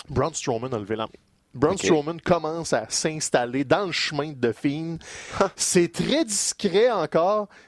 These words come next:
Speaker 1: mais visiblement, il a l'air à, tu sais, comme tu viens donner une coupe de coups de bâton à l'ours pendant qu'il dort, là. Et le lien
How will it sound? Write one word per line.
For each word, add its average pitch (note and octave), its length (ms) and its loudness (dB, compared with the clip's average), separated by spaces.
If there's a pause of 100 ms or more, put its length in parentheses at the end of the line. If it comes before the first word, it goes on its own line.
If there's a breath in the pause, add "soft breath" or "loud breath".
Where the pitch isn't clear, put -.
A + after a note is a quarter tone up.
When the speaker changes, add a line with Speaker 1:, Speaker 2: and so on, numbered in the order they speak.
(120)
Speaker 1:
mais C3+ 120 6
visiblement, A3 760 0
il E3 120 4
a D3 40 6
l'air E3 280 2
à, C3 300 4
tu G3+ 120 0
sais, G3+ 40 4
comme D#3+ 340 -2
tu - 180 -8
viens D#3 320 2
donner C#3+ 180 -2
une E3 80 -12
coupe F#3+ 120 0
de D#3 80 2
coups D3 140 -6
de C#3 60 -10
bâton D#3+ 360 4
à C#3+ 60 4
l'ours F3+ 220 -2
pendant C#3+ 240 -2
qu'il D3+ 100 -12
dort, A3 280 2
là. A3+ 100 0 (380 loud breath)
Et A3 180 6
le F3+ 160 4
lien G3 400 0